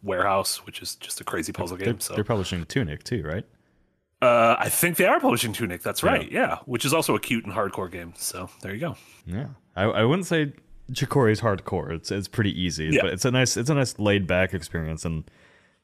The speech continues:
Speaker 2: like, like I said, surprisingly, you can play co-op, and it's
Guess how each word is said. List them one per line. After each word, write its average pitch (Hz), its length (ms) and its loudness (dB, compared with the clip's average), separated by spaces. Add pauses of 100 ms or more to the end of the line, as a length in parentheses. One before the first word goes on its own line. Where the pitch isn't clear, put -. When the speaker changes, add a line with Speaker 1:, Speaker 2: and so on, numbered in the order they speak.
(140)
Speaker 2:
like, 82 160 -12
like 90 280 -4
I 87 40 -10
said, 85 300 -4
surprisingly, 98 480 2
you 92 80 2
can - 120 -18
play 101 140 2
co-op, 101 380 4
and 80 260 0
it's - 260 -8